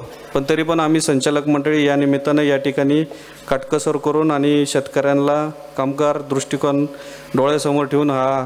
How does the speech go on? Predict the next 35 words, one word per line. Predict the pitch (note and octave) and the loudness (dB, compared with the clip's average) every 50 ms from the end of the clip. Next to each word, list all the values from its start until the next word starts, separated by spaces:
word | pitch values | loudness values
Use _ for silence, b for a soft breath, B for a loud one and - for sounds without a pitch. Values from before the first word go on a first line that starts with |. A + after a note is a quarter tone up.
| B2+ - - | -6 -8 -4
खरं | - C3+ C3 C3 C#3+ | -2 -2 -2 0 -2
तर | C3 | -2
चालवत | - - C#3 C3+ C#3+ D3 D3+ D3 D3 | 0 0 0 0 2 0 0 0 0
असतो. | C#3 C3+ - D3+ D3 D3 D3 - - B B B B B B B B B B | -2 -2 -2 -2 -2 -2 -4 -10 -18 B B B B B B B B B B
अधिकचं | C3+ C3+ C#3+ C#3+ C#3+ - D#3+ | -2 0 0 -2 0 0 0
काही | C#3+ D3+ C#3+ C#3+ | 0 2 0 0
बोलणार | C#3 C#3+ D3 C#3+ D3 D#3 D#3 | 2 0 2 2 2 2 2
नाही, | D#3 D#3 D3+ D3 | 2 2 2 2
कारण | D3 C#3+ C#3 C#3+ C#3+ | 0 0 0 2 2
माझ्या | C#3 C#3+ C#3 C#3 D3 C#3 | 2 2 2 2 0 2
माहितीप्रमाणे | C#3+ C#3+ C3+ D3 C3+ C3+ C3+ C3+ C3+ C#3 C#3 C#3 C3+ | 0 0 0 0 0 0 0 0 0 0 0 -2 0
काही | C#3 C#3 C3 C#3 C#3 C3+ C3 C3+ - B B B B B B B - | 0 0 0 2 2 0 0 -2 -4 B B B B B B B -2
दोन | C3 C3 C3+ C3 | 0 0 0 0
तीन | C#3 D3 D3 | 0 0 2
वेळेला | C#3+ C#3+ C#3+ C#3+ C#3 | 2 2 2 2 0
आपले | C3+ C#3 C#3 C3+ | 0 0 -2 -2
कार्यक्रम | C#3 C#3 C#3 C#3 C#3 C#3+ C#3+ C#3 | 0 -2 -2 -2 -2 0 0 0
झाले, | C3+ C3 C3+ | 0 0 -2
त्याच्यात | B2+ - C3+ B2+ D3 C#3 C#3 - - - | -2 -2 -2 0 0 -2 -4 -4 -10 -6
सर्व | - - D3 C#3 C3+ C#3+ C3+ | -4 -2 0 2 2 2 0
शेतकऱ्यांच्या | - D3 C3+ - - C#3+ C3+ C#3 C#3 C3+ C3 C#3+ | 0 -2 -2 -2 0 -2 -2 0 0 -2 0 0
ज्या | C3 C#3+ C3+ | 0 0 0
काही | C#3 D3 C#3 | 0 0 0
भावना | C#3+ C3+ C3 C3+ C3+ C#3 | 2 0 0 0 0 0
आहेत, | C#3 C3+ B2+ | 0 -2 -2
जे | A#2+ C3 C3 | -2 -2 -2
काही | - C#3+ C3 B2+ | 0 0 -2 -2
स्पष्टीकरण | - - C#3+ C3+ - - C#3 B2+ C#3+ C#3 C#3+ C3+ C3+ | -2 -4 -4 -4 -2 -2 -4 -2 0 0 0 0 -2
आहे | C3 A#2+ A2 A2+ - B B B B B B B - | -2 -4 -6 -10 -14 B B B B B B B 0
ते | C3 C3 | 2 2
या | C3+ C3 | 2 0
ठिकाणी | C3+ C3+ B2 C#3 C3 C3 C3+ C3+ C3 B2+ - - - | 0 -2 -2 0 0 0 0 0 0 -2 -4 -4 0
clear | C#3 C#3 D3+ D#3 C#3+ | 2 2 2 2 0
केलेले | C#3 D3 C#3 C#3 C3+ C3+ | 0 0 0 0 2 2
आहे. | C3+ C3+ | 0 0